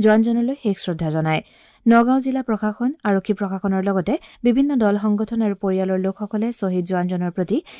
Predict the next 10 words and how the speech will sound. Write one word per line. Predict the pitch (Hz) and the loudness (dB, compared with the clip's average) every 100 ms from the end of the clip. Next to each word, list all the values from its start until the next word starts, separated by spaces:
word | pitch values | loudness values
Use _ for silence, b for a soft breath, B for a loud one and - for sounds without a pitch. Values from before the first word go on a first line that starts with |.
| B | B
শেষ | 240 240 - | 0 0 -2
শ্ৰদ্ধা | 220 196 190 | -4 -4 -6
জ্ঞাপন | 160 160 156 | -4 -4 -2
কৰে। | 165 160 - b b b b | 0 0 -2 b b b b
আমাৰ | 208 214 208 | 4 6 4
আগৰ | 247 254 | 0 -2
বাতৰিতে | 226 196 180 | -2 -2 -2
কোৱা | 180 175 | -2 -2
হৈছে | 180 - 269 - b | -2 -2 -4 -6 b
যে | b | b